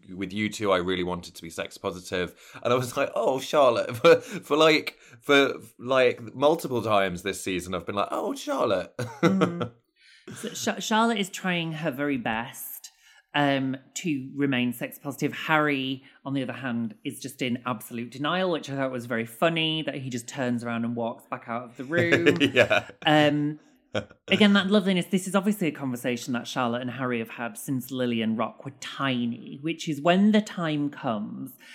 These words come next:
Speaker 2: how are we gonna talk about sex with our
Speaker 1: Yeah.
Speaker 2: children? And I think it's really lovely because the original, original Charlotte, I think, from Sex and the City would have really struggled. But having been friends
Speaker 1: Yeah.
Speaker 2: with Samantha and Carrie and Miranda for thirty years now,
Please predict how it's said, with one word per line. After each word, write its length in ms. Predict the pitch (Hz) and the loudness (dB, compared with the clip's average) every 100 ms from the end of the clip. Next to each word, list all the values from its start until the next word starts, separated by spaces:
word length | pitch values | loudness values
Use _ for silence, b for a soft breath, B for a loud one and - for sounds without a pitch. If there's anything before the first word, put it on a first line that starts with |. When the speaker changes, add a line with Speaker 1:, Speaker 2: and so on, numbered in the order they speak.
| B | B
Speaker 2:
how 200 | - 156 | -2 0
are 100 | 143 143 | 2 0
we 100 | 139 | 0
gonna 220 | 139 131 | -2 -4
talk 320 | 135 131 123 | -4 -8 -6
about 280 | 131 117 - | -6 -6 -6
sex 580 | - 127 - - - - b b | -10 -10 -10 -18 -20 -20 b b
with 140 | 147 143 | -6 -2
our 220 | 123 117 | -2 -4
Speaker 1:
Yeah. 120 | 107 90 | -2 0
Speaker 2:
children? 540 | 208 190 120 131 139 b b b 175 | 2 0 -6 -10 -12 b b b 0
And 100 | 170 | 2
I 80 | |
think 180 | 180 226 | 4 6
it's 140 | 214 196 | 4 2
really 220 | 175 156 | 2 2
lovely 260 | 160 202 175 | 2 2 0
because 440 | 123 - 143 135 | -2 -2 -4 -4
the 180 | 143 135 | -2 0
original, 560 | 120 165 - 170 123 143 | 0 -2 -2 -2 -2 -4
original 560 | 127 170 180 202 139 | -4 -4 -4 -4 -4
Charlotte, 540 | - - 110 113 - - | -6 -8 -8 -8 -12 -8
I 80 | 139 | -8
think, 260 | 135 123 - | -6 -8 -4
from 160 | 147 | -6
Sex 280 | 131 135 - | -4 -8 -8
and 80 | 139 | -8
the 60 | 120 | -8
City 260 | - 127 | -8 -10
would 100 | 123 120 | -10 -8
have 100 | 110 | -6
really 180 | 123 | -8
struggled. 680 | 123 - - 143 175 196 247 - B B B - | -8 -12 -6 -4 -4 -4 -8 -12 B B B -4
But 140 | 151 | -4
having 340 | - 165 170 | -4 -2 -2
been 220 | 151 143 139 | 0 -2 -2
friends 320 | - 120 117 | -2 0 4
Speaker 1:
Yeah. 240 | 95 87 | 6 6
Speaker 2:
with 260 | 85 120 104 b b | 4 -2 -4 b b
Samantha 580 | - 156 131 127 135 143 | -6 -2 0 -2 -4 -6
and 120 | 127 | -6
Carrie 380 | - 151 131 120 | -6 -4 -2 -2
and 100 | 120 | -4
Miranda 520 | 131 170 208 190 147 | -2 0 2 0 -2
for 160 | - 135 | -8 -10
thirty 420 | - 139 143 143 | -6 -6 -6 -8
years 400 | 131 143 160 156 | -4 -4 -4 -6
now, 320 | 123 123 131 | -8 -8 -14